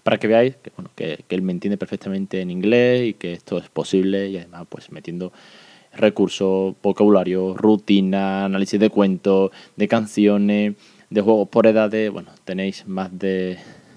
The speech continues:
<laughs> tenéis ya siete cursos y más de setenta vídeos. Total, que al final esto no para de crecer. Bueno, vamos a, al tema. Es que si no se me alarga mucho la intro, pero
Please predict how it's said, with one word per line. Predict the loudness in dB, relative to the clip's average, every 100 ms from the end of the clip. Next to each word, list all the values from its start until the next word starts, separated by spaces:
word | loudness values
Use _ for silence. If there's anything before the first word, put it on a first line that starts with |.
| -16 -6 -6
<laughs> | -6 -10 -20 -18 -18 -8
tenéis | 0 2 4
ya | 2
siete | 2 -2
cursos | 0 -2 0 -2 -2 -6
y | -14 -12
más | -10 -6
de | -6
setenta | -6 -6 -4 -2
vídeos. | 0 2 2 -2
Total, | -6 -10 -10
que | -16
al | -14
final | -10 -6 -6 -6
esto | -10 -10 -4
no | 0
para | 4 6 4
de |
crecer. | 2 2 0 0 _ _ -20 -20 -20 -20 -2
Bueno, | 4 4 2 -10 _
vamos | 2 2 2
a, | 2 0
al | -2 -2 -4
tema. | -6 -12 -16 _ _ _ _ _ _ -12
Es |
que | -10
si | -4
no | -2
se | -2
me | -4
alarga | -2 0
mucho | -2 2
la | 2
intro, | 4 4
pero | 2 0